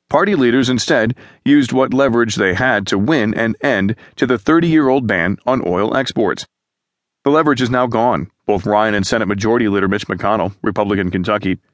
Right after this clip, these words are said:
have said they intend to spend much of their legislative time and energy in the coming year on passing appropriations bills ahead of the September thirtieth fiscal year deadline.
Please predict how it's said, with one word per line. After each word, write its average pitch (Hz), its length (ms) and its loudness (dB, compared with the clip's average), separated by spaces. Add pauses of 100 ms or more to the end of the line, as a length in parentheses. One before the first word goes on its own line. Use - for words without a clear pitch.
(280)
have 123 160 -2
said 147 240 2
they 160 220 2
intend 139 340 0
to 110 80 0
spend 123 300 -2
much 170 180 0
of 117 60 0
their 113 160 2
legislative 113 520 0
time 123 280 -2
and 110 80 -2
energy 117 360 0
in 110 80 0
the 104 80 -2
coming 151 300 -2
year 101 240 0 (420)
on 139 160 -2
passing 151 360 -2
appropriations 156 760 0
bills 78 320 -2 (240)
ahead 117 220 0
of 104 80 -2
the 110 100 0
September 101 480 -2
thirtieth 113 540 0
fiscal 143 380 0
year 107 200 2
deadline. 113 480 -2